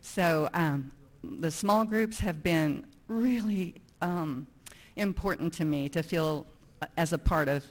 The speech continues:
of this church, because when you walk in here and there's so many people,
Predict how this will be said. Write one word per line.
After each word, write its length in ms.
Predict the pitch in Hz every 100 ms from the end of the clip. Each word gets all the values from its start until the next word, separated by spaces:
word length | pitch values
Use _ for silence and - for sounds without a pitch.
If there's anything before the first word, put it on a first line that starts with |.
| -
of 220 | 147 131
this 240 | 147 139
church, 400 | - 170 143 -
because 300 | - - 170
when 100 | 160
you 100 | 165
walk 260 | 156 170 202
in 120 | 208
here 180 | 208 214
and 100 | 202
there's 140 | 151 151
so 160 | 190
many 220 | 202 185
people, 500 | 170 - 196 202 220